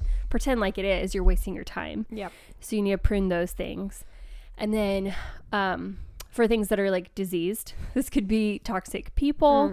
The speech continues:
Speaker 2: Mm, mm-hmm.
Speaker 1: or, um, just, like, a really sick environment that is not gonna recover.
Speaker 2: Yeah.
Speaker 1: It's just, like, it is gonna die.
Speaker 2: Wow.
Speaker 1: You know, you do see the end of it. So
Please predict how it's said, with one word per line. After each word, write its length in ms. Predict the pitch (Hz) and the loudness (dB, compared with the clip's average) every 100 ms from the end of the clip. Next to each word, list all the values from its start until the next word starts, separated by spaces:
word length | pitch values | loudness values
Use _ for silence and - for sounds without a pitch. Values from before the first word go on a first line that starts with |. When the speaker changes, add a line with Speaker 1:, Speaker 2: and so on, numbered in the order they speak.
| - - | 0 -2
Speaker 2:
Mm, 120 | 208 | -4
mm-hmm. 200 | 202 202 - | -4 -6 -4
Speaker 1:
or, 420 | 208 196 185 - - | -2 -2 -2 -4 -6
um, 540 | 202 180 180 185 180 - - - - - | -4 -2 -4 -6 -10 -12 -16 -18 -10 -2
just, 240 | 254 - | -2 0
like, 160 | 214 208 | 0 0
a 80 | |
really 400 | 190 202 196 185 - | 0 0 0 -2 -6
sick 480 | - - 208 196 - - | -14 -2 -2 -2 -6 -4
environment 840 | 202 185 190 202 202 202 196 - - | -2 2 4 4 4 2 0 -4 -2
that 160 | 202 | 0
is 220 | - 226 208 | 0 -2 -2
not 340 | 202 208 202 | 0 0 0
gonna 240 | 202 185 | -2 -2
recover. 680 | 180 180 - 180 185 185 240 262 | -4 -4 -6 -6 -4 -2 -2 -2
Speaker 2:
Yeah. 220 | 214 196 | -2 -2
Speaker 1:
It's 140 | - | 0
just, 220 | 208 208 | -2 0
like, 260 | 185 180 - - - | -2 -4 -8 -16 -2
it 180 | 233 208 | 2 2
is 380 | - 226 233 214 | 6 8 8 6
gonna 240 | 196 180 170 | -4 -6 -6
die. 540 | 190 190 180 202 226 - | -8 -6 -6 -6 -8 -12
Speaker 2:
Wow. 240 | 220 202 196 - - - | -12 -12 -12 -16 -10 -2
Speaker 1:
You 100 | 202 | 0
know, 260 | 185 190 - - | 0 -2 -8 -8
you 160 | 214 | -6
do 260 | 190 196 196 | -4 -2 -4
see 500 | - - 202 196 190 | -6 -6 -2 0 0
the 200 | 175 185 | -2 -2
end 240 | 190 190 | -2 -2
of 120 | 180 170 | -2 -2
it. 340 | 170 - - - - - - | -4 -6 -8 -6 -8 -8 -8
So 680 | - 214 190 185 180 180 | -2 2 2 2 0 -4